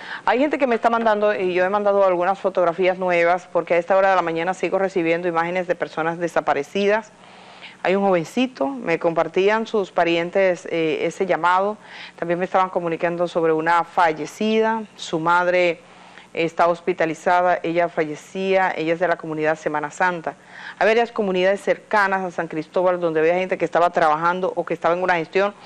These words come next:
gente que estaba en el banco, gente que estaba en Toledo, sobre todo, que parece ser que es un lugar donde va mucha gente.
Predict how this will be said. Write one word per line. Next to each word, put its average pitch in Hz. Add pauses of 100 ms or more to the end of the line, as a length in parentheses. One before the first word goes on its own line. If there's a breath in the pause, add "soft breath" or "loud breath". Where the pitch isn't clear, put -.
(240 loud breath)
gente 196
que 233
estaba 202
en 185
el 170
banco, 226
gente 208
que 214
estaba 202
en 190
Toledo, 190
sobre 170
todo, 180 (380 loud breath)
que 190
parece 240
ser 285
que 262
es 247
un 247
lugar 220
donde 202
va 175
mucha 180
gente. 147